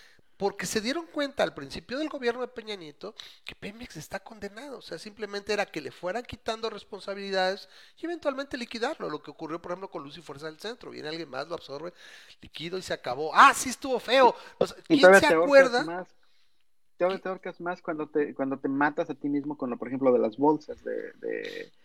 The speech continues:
Speaker 1: Correcto.
Speaker 2: de la, la
Speaker 1: De
Speaker 2: prohibición de
Speaker 1: plástico.
Speaker 2: bolsas, que, que, pues, la gente no
Speaker 1: Sí.
Speaker 2: dis-, no, no sabe de dónde vienen esas bolsas de plástico hasta que lo piensas y dices, "Pues,
Speaker 1: Correcto.
Speaker 2: vienen del
Speaker 1: El
Speaker 2: petróleo
Speaker 1: petróleo.
Speaker 2: también". Te-, tam-, entonces,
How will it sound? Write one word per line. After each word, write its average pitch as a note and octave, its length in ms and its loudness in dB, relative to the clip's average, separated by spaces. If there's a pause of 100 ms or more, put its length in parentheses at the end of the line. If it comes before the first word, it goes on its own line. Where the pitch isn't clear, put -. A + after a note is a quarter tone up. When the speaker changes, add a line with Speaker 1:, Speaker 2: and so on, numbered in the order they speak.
(120)
Speaker 1:
Correcto. C3 480 8
Speaker 2:
de G#2+ 440 -4 (260)
la, B2 220 4
la B2 120 4
Speaker 1:
De C3+ 60 -4
Speaker 2:
prohibición D3 340 2
de D3+ 80 0
Speaker 1:
plástico. - 0 -
Speaker 2:
bolsas, C#3+ 440 -4 (680)
que, C3 320 0
que, A#2 460 -4
pues, A2 120 -6
la G#2 100 -2
gente C#3+ 500 2
no C3+ 220 2
Speaker 1:
Sí. - 20 -14
Speaker 2:
dis-, C#3 320 -2
no, D3+ 160 -2
no D3 140 -2
sabe D#3 220 4
de C3+ 60 8
dónde C#3 200 4
vienen C3 300 0
esas B2+ 240 -6
bolsas B2 260 -6
de G#2+ 80 -8
plástico B2+ 440 -4
hasta - 180 -8
que F2+ 100 -16
lo E2 160 -16
piensas B2+ 460 2
y A#2 40 4
dices, B2 220 -2
"Pues, B2+ 140 -8
Speaker 1:
Correcto. - 20 -20
Speaker 2:
vienen C3+ 260 2
del A#2 120 0
Speaker 1:
El - 160 -10
Speaker 2:
petróleo E3+ 360 6
Speaker 1:
petróleo. - 0 -
Speaker 2:
también". F#3+ 380 -2
Te-, B2 200 2
tam-, C#3+ 180 0 (180)
entonces, D3+ 380 0